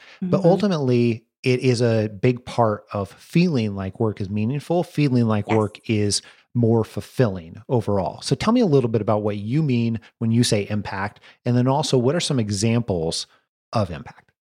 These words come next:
Speaker 2: Sure. When I, when I think of impact, it can be a tricky word because it feels like a very big word. It feels like when I say impact, it's an earthquake or something that's, that's catastrophic, but it, it really isn't. An inca-,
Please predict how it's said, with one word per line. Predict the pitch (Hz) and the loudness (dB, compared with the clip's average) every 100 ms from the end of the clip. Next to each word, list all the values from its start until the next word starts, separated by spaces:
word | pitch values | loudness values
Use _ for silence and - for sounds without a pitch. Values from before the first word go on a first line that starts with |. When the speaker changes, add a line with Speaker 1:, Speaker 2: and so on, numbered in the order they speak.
| _ - - _ | _ -20 -20 _
Speaker 2:
Sure. | - 233 202 | -2 -2 0
When | 240 294 | 0 2
I, | 262 349 392 | 2 2 0
when | 269 302 285 | 0 0 0
I | 269 320 | 0 -2
think | 392 392 | -4 0
of | 381 370 | 0 0
impact, | 240 247 226 226 220 214 - - _ _ _ _ | 0 0 2 2 4 2 -4 -20 _ _ _ _
it | - 294 | -8 -4
can | 330 | -2
be | 359 | 0
a | 370 | -2
tricky | - 285 277 | -2 -6 -2
word | 254 208 202 185 | -2 2 2 2
because | 208 214 | -4 -6
it | 233 _ | -6 _
feels | - 262 262 254 | -2 2 2 2
like | 247 220 | 0 2
a | 220 196 | 2 0
very | 202 196 185 | 0 0 -2
big | 180 185 170 160 | -2 0 0 0
word. | 151 123 87 50 50 - - _ _ _ _ | -4 -2 -2 -4 -8 -10 -16 _ _ _ _
It | 233 226 | 0 0
feels | 262 277 262 | 2 4 4
like | 262 226 | 2 2
when | 233 226 | 2 2
I | 226 | 2
say | 226 214 - | -2 -4 0
impact, | 220 214 214 202 202 | 0 2 2 2 0
it's | 202 - | -10 -8
an | 196 190 | -10 0
earthquake | 269 247 - - 202 185 180 | 2 2 0 0 2 2 -2
or | 214 202 202 202 - | -4 0 2 2 -2
something | - 262 269 254 | -2 0 2 0
that's, | 226 214 _ | 0 -2 _
that's | 214 214 - | -4 -4 0
catastrophic, | 220 202 240 226 214 | 0 2 2 2 0
but | 202 226 | -4 -4
it, | - | -2
it | 240 | -4
really | 254 330 370 - | -2 -4 -4 -6
isn't. | 220 233 214 | -4 -4 -2
An | 196 | -2
inca-, | 202 247 262 | 0 0 -2